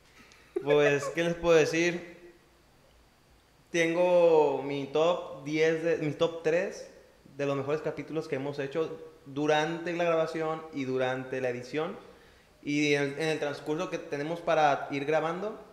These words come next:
digo, para ir dándole publicidad, también tengo mi top tres. Y este entra en mi top, también tres, cinco por ahí, porque realmente la magia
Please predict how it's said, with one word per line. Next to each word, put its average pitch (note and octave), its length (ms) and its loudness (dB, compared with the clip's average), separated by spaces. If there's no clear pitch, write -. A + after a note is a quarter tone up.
digo, D3+ 180 0
para C#3 240 0
ir C3+ 880 -2
dándole D3 260 -4
publicidad, C#3+ 440 -4
también C3+ 220 -6
tengo C#3 180 -8
mi B2+ 260 -8
top B2+ 260 -10
tres. E3 280 -4
Y A3+ 640 -4
este D#3 240 -4
entra F3 220 0
en E3+ 80 0
mi D#3 80 -2
top, D3+ 220 -2
también E3 320 -2
tres, E3 340 0
cinco D#3 320 -6
por C3 180 -2
ahí, C3+ 280 0
porque C3+ 320 -2
realmente D3+ 760 2
la C3+ 140 0
magia D#3 540 0